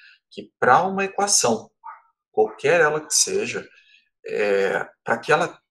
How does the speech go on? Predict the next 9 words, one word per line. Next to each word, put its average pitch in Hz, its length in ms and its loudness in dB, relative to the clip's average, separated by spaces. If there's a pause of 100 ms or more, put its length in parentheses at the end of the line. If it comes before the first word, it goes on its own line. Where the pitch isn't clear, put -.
(100)
tenha 214 260 2
algum 143 240 0
significado 117 680 -4
físico, - 640 -10 (240)
o - 80 -20 (160)
que 202 240 -4
a 214 60 2
gente - 320 -8
precisa 127 680 -2